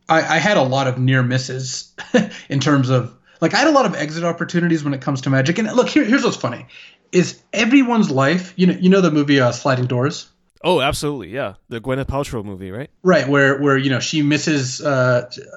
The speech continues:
Speaker 1: a subway door in the beginning of the movie, and then the rest of the movie is just about the two different tracks her life takes based on that, right? Every person has a lot of these sliding doors moments in their life,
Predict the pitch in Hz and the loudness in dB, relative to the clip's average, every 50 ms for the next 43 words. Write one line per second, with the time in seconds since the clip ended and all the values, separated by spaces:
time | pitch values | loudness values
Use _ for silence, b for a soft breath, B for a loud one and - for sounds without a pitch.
0 | - _ _ - - - _ _ _ - 165 147 139 127 - - 165 143 127 135 | -20 _ _ -20 -20 -20 _ _ _ -2 0 2 2 2 0 0 0 2 2 2
1 | 131 127 135 131 131 131 127 127 120 127 123 143 139 139 131 127 127 123 127 127 | 4 4 4 4 4 4 4 2 2 2 2 4 4 4 4 4 4 4 4 4
2 | 123 120 123 123 123 127 127 123 131 131 131 - 131 123 127 120 120 120 113 120 | 2 2 0 0 2 2 2 2 2 2 0 0 0 0 0 0 0 -2 -6 -8
3 | B B B B B B B 135 131 123 143 127 131 120 123 123 120 123 127 120 | B B B B B B B 0 2 2 2 2 2 2 2 2 2 0 -2 -4
4 | - - 135 123 127 131 - - - - - 143 127 127 127 - - 131 123 127 | -4 -2 -2 -2 -4 -6 -8 -10 -6 -4 -2 0 0 0 -2 -4 -4 -2 -2 -2
5 | 123 127 - - 123 127 - - 131 127 123 - 127 139 160 165 156 - 147 135 | -2 -4 -4 -8 -8 -8 -8 -8 -6 -6 -6 -6 -6 -8 -8 -10 -10 -8 -6 -6
6 | 139 - - - - B B B B B B B B B _ _ _ _ _ _ | -6 -6 -6 -12 -20 B B B B B B B B B _ _ _ _ _ _
7 | _ _ 196 220 220 247 247 - - - - 170 165 - 214 214 214 214 - - | _ _ 2 2 4 4 2 0 -2 -4 -4 -4 -4 -2 -2 0 0 0 0 0
8 | 165 170 165 165 143 135 139 139 135 127 131 127 127 - - 135 127 123 123 131 | 0 0 0 0 2 2 2 2 2 0 -2 -2 -2 -2 0 0 0 0 0 0
9 | 127 123 127 131 131 127 127 131 131 - - 131 135 180 208 196 180 - - | 0 0 2 2 4 4 2 2 0 -2 -2 0 2 4 4 4 2 0 -6